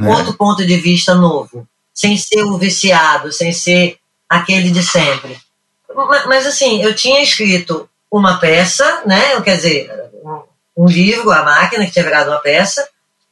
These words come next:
Speaker 2: e eu tinha escrito uma crônica que virou um livro também.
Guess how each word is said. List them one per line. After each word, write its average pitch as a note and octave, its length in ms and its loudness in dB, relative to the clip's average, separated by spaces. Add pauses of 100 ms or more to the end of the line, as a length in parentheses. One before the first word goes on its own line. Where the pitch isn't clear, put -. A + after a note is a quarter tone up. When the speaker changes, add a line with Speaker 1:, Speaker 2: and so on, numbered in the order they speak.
(140)
Speaker 2:
e A#3+ 60 -4
eu C4 140 4
tinha B3+ 160 0
escrito G#3+ 360 0
uma A#3 160 2
crônica A3 380 0
que C4 120 -4
virou C4 220 4
um C4 60 0
livro B3+ 220 -2
também. B3+ 480 2